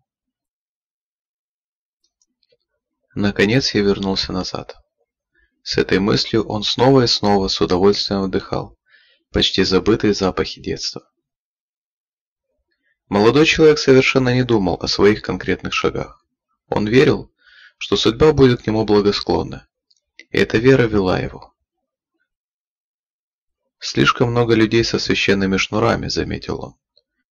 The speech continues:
Спросив, узнал, что царь созвал браминов для выявления мудрейшего среди них. Государством правил праведный царь, заботящийся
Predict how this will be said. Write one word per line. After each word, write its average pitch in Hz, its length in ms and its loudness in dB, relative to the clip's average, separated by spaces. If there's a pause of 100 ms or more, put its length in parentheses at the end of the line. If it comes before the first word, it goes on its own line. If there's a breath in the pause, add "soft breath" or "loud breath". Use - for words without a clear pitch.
(960)
Спросив, - 720 -4 (680 soft breath)
узнал, 123 360 2
что - 200 0
царь 123 280 0
созвал 110 400 0
браминов 107 540 0
для 98 160 2
выявления 98 520 0
мудрейшего 92 600 -2
среди 90 340 -4
них. 82 340 -10 (1200)
Государством - 720 -2
правил 110 340 0
праведный 90 460 -2
царь, - 360 -10 (520)
заботящийся 92 800 -2